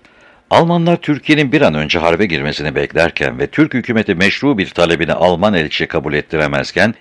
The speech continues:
İngiltere ve Rusya'dan da harp tehditleri yağmaya devam etmekte ama gemiler de İstanbul'dan bir türlü gönderilememektedir.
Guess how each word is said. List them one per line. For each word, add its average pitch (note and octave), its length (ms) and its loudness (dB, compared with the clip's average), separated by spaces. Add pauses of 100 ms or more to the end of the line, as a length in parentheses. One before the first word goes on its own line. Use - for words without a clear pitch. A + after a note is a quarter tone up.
İngiltere D3+ 540 4
ve B2 80 4
Rusya'dan C3+ 500 2
da E2+ 120 4
harp C3 200 2
tehditleri F2+ 560 -2
yağmaya E2 420 4
devam D#2+ 300 4
etmekte D2 540 0 (120)
ama G2+ 200 4
gemiler F#2 440 2
de C#2 80 -2
İstanbul'dan D2 720 0
bir C#3 160 2
türlü G#2 360 -4
gönderilememektedir. D2 1160 -2